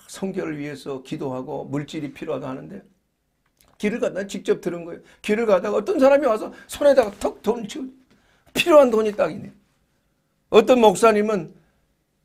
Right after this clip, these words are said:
크, 그냥 목회하기 힘들어.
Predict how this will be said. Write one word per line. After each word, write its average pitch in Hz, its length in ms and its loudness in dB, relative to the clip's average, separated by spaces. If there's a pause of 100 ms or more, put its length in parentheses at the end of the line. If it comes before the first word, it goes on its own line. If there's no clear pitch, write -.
(100)
크, - 100 -12 (880)
그냥 233 300 -14 (640)
목회하기 185 520 2
힘들어. 180 460 -8